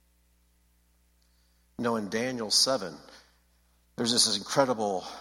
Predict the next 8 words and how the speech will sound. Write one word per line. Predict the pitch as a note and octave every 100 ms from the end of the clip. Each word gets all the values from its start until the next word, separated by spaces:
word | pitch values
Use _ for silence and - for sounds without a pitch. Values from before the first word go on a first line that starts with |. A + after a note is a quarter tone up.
| -
vision | F2 F2+ B2 B2 G2+ D#2+ D#2+ F2+
Daniel | G2+ G2+ G2
has | F2 G#2 F#2+ F2+ E2
of | F2+
the | G2+
Ancient | G#2+ - F#2
of | E2+
Days. | F#2+ F#2+ E2 C#2+ - -